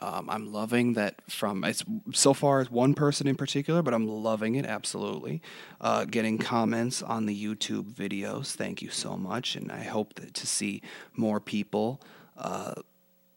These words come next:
you know, like the videos and comment on the videos.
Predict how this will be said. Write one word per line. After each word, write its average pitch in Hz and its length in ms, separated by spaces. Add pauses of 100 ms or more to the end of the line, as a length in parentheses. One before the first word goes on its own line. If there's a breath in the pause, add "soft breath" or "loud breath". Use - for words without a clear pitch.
you 120 140
know, 104 140
like 104 400
the 120 60
videos 107 600
and 95 240
comment 104 560
on 107 200
the 107 80
videos. 104 720